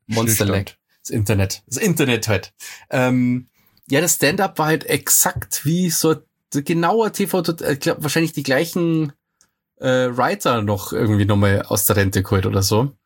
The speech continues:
Speaker 2: Ja.
Speaker 1: Ähm, auch keine Ahnung. Also, mich kriegt das manchmal,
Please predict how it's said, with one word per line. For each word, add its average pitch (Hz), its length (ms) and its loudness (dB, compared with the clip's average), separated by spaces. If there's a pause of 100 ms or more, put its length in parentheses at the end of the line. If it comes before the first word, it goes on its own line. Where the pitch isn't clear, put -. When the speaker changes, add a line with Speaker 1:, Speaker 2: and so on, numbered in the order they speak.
(160)
Speaker 2:
Ja. 107 340 -4 (340)
Speaker 1:
Ähm, 123 640 2
auch 131 300 0 (360)
keine 147 340 0
Ahnung. 135 200 0
Also, 156 180 2 (340)
mich 180 280 -2
kriegt 202 260 -2
das 180 140 -4
manchmal, 196 560 -2